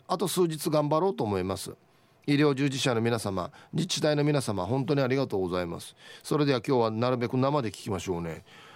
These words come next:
へえ。タイトル、なってみて知ることが多いです。なるほど。ゆうなパパさん。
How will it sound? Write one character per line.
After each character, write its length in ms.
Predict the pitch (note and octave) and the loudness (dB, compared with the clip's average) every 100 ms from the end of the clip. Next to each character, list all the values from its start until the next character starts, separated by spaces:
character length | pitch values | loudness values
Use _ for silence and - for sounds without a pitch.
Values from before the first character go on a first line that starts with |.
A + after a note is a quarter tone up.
| - - - - - | -20 -20 -20 -20 -6
へ 40 | |
え。 680 | G2+ G#2+ A2+ A2+ A#2+ B2 A#2+ - _ _ _ _ _ _ _ _ _ _ _ - | -2 2 2 2 2 2 -2 -6 _ _ _ _ _ _ _ _ _ _ _ -4
タ 140 | C#3+ | -2
イ 60 | E3 | 0
ト 120 | D3 | 0
ル、 60 | B2+ | 2
な 120 | D#3+ | 0
っ 60 | - | 0
て 200 | - F#3 | 2 2
み 140 | F3 | 4
て 140 | D#3 | 2
知 180 | C3 E3+ | 2 2
る 80 | E3 | 2
こ 120 | D3 | 2
と 100 | A#2+ | 2
が 80 | A2 | 2
多 180 | A2 A2 | 2 2
い 20 | |
で 120 | F2+ | -2
す。 180 | - - _ _ _ - | -8 -14 _ _ _ -8
な 180 | F2+ E2+ | -4 -4
る 80 | D#2+ | -6
ほ 120 | D2 | -10
ど。 180 | - - _ _ _ _ _ _ _ _ | -14 -20 _ _ _ _ _ _ _ _
ゆ 120 | - G#2 | -2 0
う 60 | |
な 100 | F#2+ | 0
パ 100 | F2+ | -4
パ 120 | F#2+ | -6
さ 140 | F2 | -6
ん。 120 | D#2+ | -8